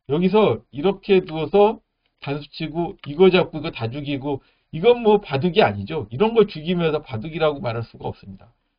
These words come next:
그럼 그거 안 되면 이쪽으로 양단수를 쳐야 되는 거 아니냐.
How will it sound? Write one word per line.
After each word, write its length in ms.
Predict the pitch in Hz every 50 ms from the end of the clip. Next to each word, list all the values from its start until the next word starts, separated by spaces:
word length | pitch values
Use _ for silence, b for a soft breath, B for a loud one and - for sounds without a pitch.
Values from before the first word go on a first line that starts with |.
| _ _ -
그럼 160 | - 269 -
그거 300 | 214 - 185 175 214 240
안 200 | 214 160 135 139
되면 640 | 139 180 175 165 151 147 156 165 151 107 92 90 - _ _ _ _ _ _ _ _ _ _ _ _ _ _ _ _ _ _ _
이쪽으로 460 | - 143 - - 262 262 247 233 208
양단수를 600 | - 123 135 156 175 226 240 233 - 220 208 196
쳐야 200 | - 196 185 160
되는 220 | 160 147 143 139
거 80 | 135 139
아니냐. 460 | 117 101 98 95 98 95 95 90 87